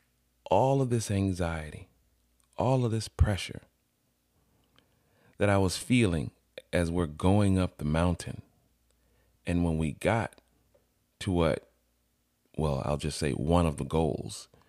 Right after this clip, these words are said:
when we got to one of the goals and we're there on top and we're looking down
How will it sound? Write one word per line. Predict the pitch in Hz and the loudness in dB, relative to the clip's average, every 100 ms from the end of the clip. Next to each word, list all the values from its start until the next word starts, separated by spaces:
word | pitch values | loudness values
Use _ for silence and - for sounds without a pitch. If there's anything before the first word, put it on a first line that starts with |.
| _ _ | _ _
when | - | -2
we | 87 80 | 0 0
got | - 110 - | 0 -2 -2
to | 95 | -4
one | 90 95 | 0 0
of | 82 | -2
the | |
goals | 78 82 82 71 52 - | -4 -2 0 -2 -4 -8
and | 85 82 | -4 -2
we're | 87 | 0
there | 85 85 87 85 | -2 -2 -2 -2
on | 69 69 - | -4 -6 -8
top | - 65 - - | -10 -8 -10 -10
and | 78 | -8
we're | 71 | -8
looking | 76 87 - 69 | -6 -8 -6 -10
down | - 80 78 67 | -6 -6 -6 -8